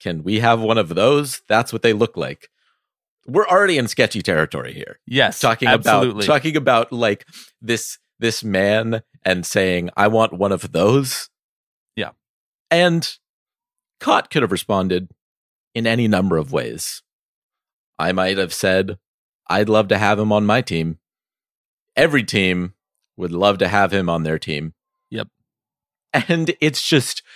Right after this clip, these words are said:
Speaker 1: stunning to me that he was like, "Hmm, what's the way I can describe this?"
Speaker 2: So that the most people understand it who are at home.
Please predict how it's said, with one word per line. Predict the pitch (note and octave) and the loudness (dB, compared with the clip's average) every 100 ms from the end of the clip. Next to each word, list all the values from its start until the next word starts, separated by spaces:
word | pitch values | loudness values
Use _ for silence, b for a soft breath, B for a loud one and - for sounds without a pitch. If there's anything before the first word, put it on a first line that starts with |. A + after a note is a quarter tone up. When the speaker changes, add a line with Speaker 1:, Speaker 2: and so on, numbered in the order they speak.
| b b | b b
Speaker 1:
stunning | - - C#3+ C3 C3 B2 G#2+ | -12 0 2 2 0 -2 -8
to | - G2 | -8 -6
me | D#2 C2 - _ _ _ _ _ _ | -4 -6 -12 _ _ _ _ _ _
that | A#2 G2+ A2 G2+ G2 - _ | -10 0 2 2 -2 -8 _
he | - C#3 | -4 -2
was | A#2+ | -2
like, | A#2+ G2+ G2 - | 0 0 0 -4
"Hmm, | A2 E2+ D#2+ - | -4 -4 -8 -4
what's | G2 C#3 - | -2 -2 0
the | D#3+ | 2
way | C3+ A2 | 4 2
I | G#2+ | 0
can | G2+ | -6
describe | E2 - - D#2 | -8 -8 -8 -8
this?" | D2 G#2 - _ _ _ _ _ _ _ _ _ | -8 -16 -20 _ _ _ _ _ _ _ _ _
Speaker 2:
So | - C3+ | -4 0
that | A2+ | 0
the | A2+ | 0
most | A2 A2 - | -2 -2 -2
people | A2+ G#2+ | -4 -2
understand | G2+ G2+ G2 - F#2 | -4 -4 -6 -6 -6
it | - - | -8 -4
who | B2+ | -2
are | G2+ | 0
at | C2+ | -2
home. | - - - | -4 -6 -8